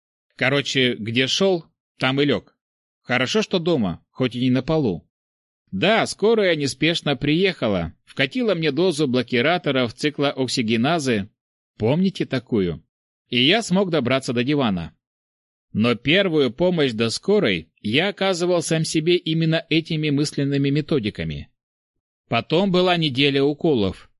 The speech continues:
Лекарства ингибировали С О Г и гистамин. Кололи также витамины группы В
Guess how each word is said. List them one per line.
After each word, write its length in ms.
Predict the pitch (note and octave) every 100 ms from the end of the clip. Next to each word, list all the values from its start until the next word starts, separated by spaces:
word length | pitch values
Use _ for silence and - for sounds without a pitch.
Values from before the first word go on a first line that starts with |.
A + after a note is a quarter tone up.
| _ -
Лекарства 680 | A#2+ B2+ G3 G#3+ - E3
ингибировали 1040 | D#3 C#3+ C#3+ C3+ C3+ F#3 F#3 E3 D3+ C#3 B2
С 280 | - D#3 C#3+
О 200 | B2+ A#2
Г 300 | G#2+ F3+ F#3+
и 200 | - D3
гистамин. 720 | C#3+ D#3+ - F#3+ F3+ G#2+ E2+ - _ _ _ _ _ -
Кололи 380 | B2 G3+ G#3
также 320 | D3 D3 B2 C3
витамины 480 | B2 C3 D3 C3+
группы 380 | A2+ B2+ A#2+ A#2
В 360 | G#2+ F3+ A3